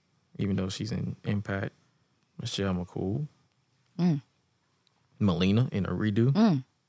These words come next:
Speaker 1: Who else?
Speaker 2: I don't know why I wanna say Lita, but Lita done had her
Speaker 1: Trish
Speaker 2: shot
Speaker 1: Stratus?
Speaker 2: so many times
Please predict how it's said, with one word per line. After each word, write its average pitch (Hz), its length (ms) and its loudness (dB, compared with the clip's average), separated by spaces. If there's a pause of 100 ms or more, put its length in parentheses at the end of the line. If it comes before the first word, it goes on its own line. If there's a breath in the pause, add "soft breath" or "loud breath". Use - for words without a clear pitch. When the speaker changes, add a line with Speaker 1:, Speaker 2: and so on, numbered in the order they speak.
(520)
Speaker 1:
Who 107 160 0
else? 110 320 -6 (320)
Speaker 2:
I 226 80 6
don't 277 80 6
know 175 100 4
why 165 180 2
I 165 40 4
wanna 156 160 2
say 156 160 -2
Lita, 156 240 0
but 147 160 -4
Lita 190 240 2
done 156 120 -2
had 156 240 -2
her 143 60 -4
Speaker 1:
Trish 117 140 4
Speaker 2:
shot 120 60 -2
Speaker 1:
Stratus? 131 360 6
Speaker 2:
so 143 60 2
many 139 140 0
times 131 280 -8